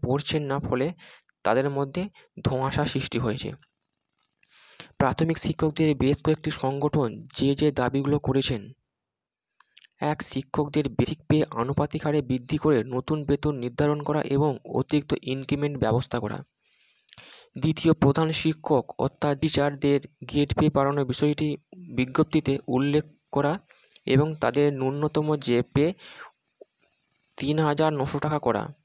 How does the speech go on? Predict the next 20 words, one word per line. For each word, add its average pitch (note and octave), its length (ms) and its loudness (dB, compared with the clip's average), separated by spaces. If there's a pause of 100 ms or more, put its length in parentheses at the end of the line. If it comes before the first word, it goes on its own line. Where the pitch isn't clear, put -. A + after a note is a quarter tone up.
(760)
তিন, C#3+ 180 0 (760)
এরিয়ার D#3 480 2 (100)
প্রদান D3+ 300 2 (260)
করা, C#3+ 240 2 (140)
অর্থাৎ D3 320 0 (120)
যে C#3 100 2 (140)
শিক্ষকরা D#3 500 -2 (220)
এনসিটি D3+ 540 -4
নিয়ম B2+ 380 0
মেনে D3+ 220 0 (180)
যেদিন C#3 260 -2 (120)
শিক্ষাগত D3 520 -2 (880)
এরিয়ার D3+ 300 0
প্রদান, D3 300 0 (120)
অর্থাৎ - 480 -4 (500)
যে D3+ 320 0
শিক্ষকরা D3+ 560 0 (140)
এনসিটি C#3+ 520 -4 (180)
নিয়ম C#3 280 -2
মেনে D#3 200 -2